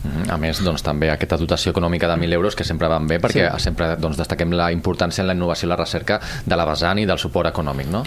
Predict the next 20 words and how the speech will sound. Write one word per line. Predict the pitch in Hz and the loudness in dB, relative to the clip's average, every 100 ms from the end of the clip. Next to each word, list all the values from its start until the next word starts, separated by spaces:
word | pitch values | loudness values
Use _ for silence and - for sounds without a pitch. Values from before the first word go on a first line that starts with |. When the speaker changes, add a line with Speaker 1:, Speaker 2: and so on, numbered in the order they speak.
| - - - | -6 -10 -6
Speaker 2:
Sí, | - 143 131 143 127 | 0 2 2 0 0
perquè | 131 135 123 | 2 4 4
al | 123 | 2
final, | 151 135 135 | 4 4 4
vulguis | 139 143 135 | 4 4 4
o | |
no, | 139 143 | 4 4
el | 143 | 4
món | 139 | 4
de | 135 | 4
l'emprenedoria | 139 139 139 139 135 131 135 139 | 4 4 4 4 4 4 4 4
és | 139 | 4
molt | 135 131 | 4 4
bonic, | 135 147 165 - - | 4 2 0 -6 -2
però | - 139 139 151 151 - - - | 4 6 6 4 0 -2 -4 -2
és, | 151 127 131 | 0 0 0
és | 135 131 | 0 0
això, | 123 143 127 - 127 | 2 4 4 4 2
els | 123 117 | 2 0
fruits | - 139 135 | 0 2 2